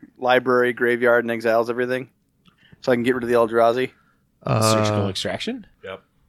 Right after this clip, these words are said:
Speaker 1: Yeah, I had
Speaker 2: Yeah.
Speaker 1: surgical extraction. I had the one that couldn't be countered. I filled the deck with them.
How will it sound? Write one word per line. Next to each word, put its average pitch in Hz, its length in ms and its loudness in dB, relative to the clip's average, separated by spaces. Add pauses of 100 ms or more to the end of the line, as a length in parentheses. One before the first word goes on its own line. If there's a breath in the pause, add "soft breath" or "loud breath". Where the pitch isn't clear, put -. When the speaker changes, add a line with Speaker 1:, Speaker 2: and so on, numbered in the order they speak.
(120)
Speaker 1:
Yeah, 151 240 2
I 127 120 2
had 151 100 4
Speaker 2:
Yeah. 101 180 6
Speaker 1:
surgical 220 440 0
extraction. 175 520 2
I 143 80 2
had 143 160 2
the 143 60 0
one 143 260 0
that 131 160 -2
couldn't 175 260 -2
be 170 100 -10
countered. 131 440 -2
I 123 100 2
filled 185 420 0
the 160 60 -2
deck 147 280 2
with 113 140 -4
them. 110 180 -6